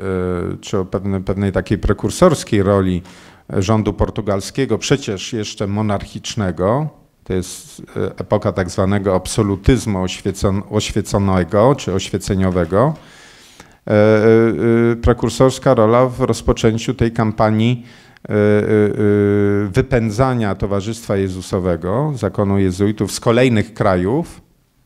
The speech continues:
która zakończyła się ostatecznie ugięciem się Stolicy Apostolskiej i ogłoszeniem decyzji o kasacie Towarzystwa Jezusowego w tysiąc siedemset siedemdziesiątym trzecim roku.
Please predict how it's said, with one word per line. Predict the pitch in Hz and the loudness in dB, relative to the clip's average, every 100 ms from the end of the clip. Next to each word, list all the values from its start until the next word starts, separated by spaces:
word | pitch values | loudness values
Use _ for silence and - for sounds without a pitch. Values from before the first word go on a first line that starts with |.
| _ _ _ _ _ _ _ | _ _ _ _ _ _ _
która | - 135 139 | -4 2 2
zakończyła | 131 127 117 139 127 123 | 2 2 2 4 4 2
się | - 120 | 2 0
ostatecznie | 113 - 110 113 - 127 | 0 -2 0 0 0 0
ugięciem | 139 139 143 185 139 - 101 95 | 2 2 4 2 0 -2 -6 -6
się | 113 | -8
Stolicy | 98 - 107 113 110 107 | -8 -8 -8 -8 -6 -4
Apostolskiej | 95 98 - 101 92 - - 147 135 | -4 -8 -6 -6 -6 -8 -4 -4 -2
i | 131 139 160 - - - - | -4 -4 -4 -6 -20 -16 -4
ogłoszeniem | 113 113 - 120 123 | 0 0 2 0 2
decyzji | 113 110 127 110 | 0 -2 -4 0
o | 110 | 0
kasacie | - 110 - 110 - 95 | 2 0 2 0 0 -4
Towarzystwa | 95 92 98 - 98 | -2 -4 -6 -6 -4
Jezusowego | 92 92 92 101 98 107 | -4 -6 -6 -4 -2 -4
w | 110 | -6
tysiąc | 101 - 95 | -8 -6 -6
siedemset | - 98 98 107 - | -4 -4 -4 -6 -8
siedemdziesiątym | 98 95 90 - 98 95 | -6 -4 -4 -4 -4 -6
trzecim | 92 104 90 101 | -6 -6 -4 -2
roku. | 87 80 - 120 | 2 0 0 -2